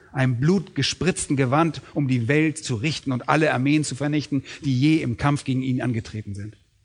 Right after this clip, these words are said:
Das wird wahrlich eine Ankunft sein, die jeder sieht. Wenn ihr also das Zeichen seht, rennt schnell, wegen schlimmem Unheil, subtiler Verwirrung und drittens, Vers achtundzwanzig, sündhafter Korruption,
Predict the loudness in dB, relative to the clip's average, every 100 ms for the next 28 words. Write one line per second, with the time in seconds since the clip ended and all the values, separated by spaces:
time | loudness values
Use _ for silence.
0 | _ _ _ _ _ _ _ _ _ _
1 | _ -2 0 0 0 0 -4 -20 _ _
2 | 0 2 2 0 -2 -2 -4 -4 -6 -2
3 | -2 -2 -6 -20 -8 -6 -6 -8 -2 -2
4 | -2 -6 -8 -10 -10 -12 -12 -14 _ _
5 | _ _ _ _ _ _ _ _ _ -8
6 | -2 2 4 4 4 4 4 4 4 4
7 | 4 4 4 4 4 2 -8 -20 _ _
8 | _ -8 -6 0 2 2 4 2 4 4
9 | 4 4 0 0 2 2 2 2 4 4
10 | 2 2 0 -4 -18 -20 _ _ _ 2
11 | 2 2 -4 -6 -10 -16 _ _ _ -2
12 | -2 2 2 2 0 2 0 -2 -6 -4
13 | 0 0 2 0 2 -2 0 -2 -2 0
14 | 2 2 2